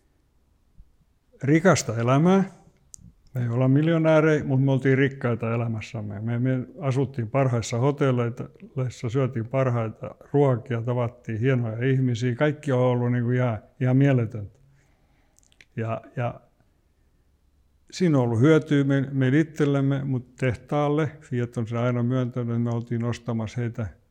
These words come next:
seitsemänkymmentäluvun montuista ja monelle muullekin a-,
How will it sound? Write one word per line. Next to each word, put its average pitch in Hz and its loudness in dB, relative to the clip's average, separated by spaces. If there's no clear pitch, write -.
seitsemänkymmentäluvun 113 -6
montuista 117 -2
ja 120 -2
monelle 156 0
muullekin 131 0
a-, 120 -8